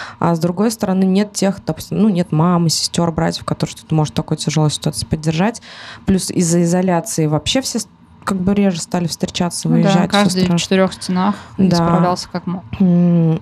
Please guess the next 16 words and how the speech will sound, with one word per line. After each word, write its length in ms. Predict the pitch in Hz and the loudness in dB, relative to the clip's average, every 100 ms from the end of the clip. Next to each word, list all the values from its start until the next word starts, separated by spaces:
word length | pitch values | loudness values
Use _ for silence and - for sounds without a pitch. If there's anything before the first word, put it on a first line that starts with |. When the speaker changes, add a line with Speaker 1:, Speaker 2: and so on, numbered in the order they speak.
| - | -2
Speaker 1:
я 240 | 190 196 185 | 0 2 2
вернулась 520 | 190 196 180 175 - | 0 0 2 0 0
в 60 | |
Уфу, 420 | 175 - - 427 427 - - - - - | -2 -2 -2 -2 -4 -10 -20 -20 -20 -4
и 60 | 196 | 0
у 60 | 196 | 2
меня 260 | 214 269 | 4 2
начался 580 | 254 214 180 175 180 202 | 0 2 2 0 0 2
новый 280 | 202 180 170 | 2 2 0
этап, 280 | - 247 294 | 0 -2 -2
когда 260 | 196 175 190 | -4 -2 -2
я 120 | 185 | -2
стала 500 | - 196 196 170 160 | -2 2 2 2 0
мамой, 500 | 160 180 233 226 196 - - - - - - - - - | 0 2 2 2 0 -8 -20 -20 -20 -20 -20 -20 -14 -6
которая 320 | 175 180 170 | -2 0 0
одна, 380 | - 151 196 | -2 0 -2